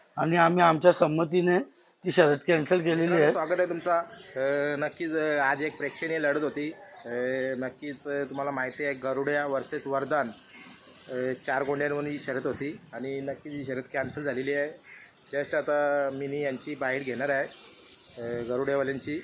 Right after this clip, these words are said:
Speaker 2: अ, आपले महेश शेठ पाटील ताराली भिवंडी आणि धीरज मुकादम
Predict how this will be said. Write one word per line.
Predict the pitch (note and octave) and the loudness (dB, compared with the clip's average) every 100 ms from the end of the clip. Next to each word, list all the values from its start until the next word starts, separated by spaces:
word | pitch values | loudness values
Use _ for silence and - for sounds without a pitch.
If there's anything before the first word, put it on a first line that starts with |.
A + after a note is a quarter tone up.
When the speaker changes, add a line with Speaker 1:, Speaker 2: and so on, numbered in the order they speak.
| - | -8
Speaker 2:
अ, | C3 B2 B2 B2 | -4 -2 0 0
आपले | B2 B2 B2+ B2+ B2+ A#2 A2 - - - - - - - - - - - | -2 -2 -2 -2 -4 -6 -12 -18 -20 -12 -10 -8 -10 -14 -20 -18 -16 -4
महेश | C#3 D3 | -2 0
शेठ | E3 | 0
पाटील | D#3+ C#3+ D3 | 0 -2 -2
ताराली | C#3+ C3 C#3 | 0 0 -2
भिवंडी | C3 B2+ C3 C#3 | -2 -2 -2 -2
आणि | C3+ C3+ C#3 C3+ C3+ C3 B2 - - - - - - - - - - - - - | -4 -4 -4 -4 -6 -8 -12 -18 -20 -20 -18 -16 -16 -16 -18 -18 -16 -16 -18 -8
धीरज | C3+ D3+ | -2 -2
मुकादम | D#3 D3 D3 C3+ | -2 -2 0 0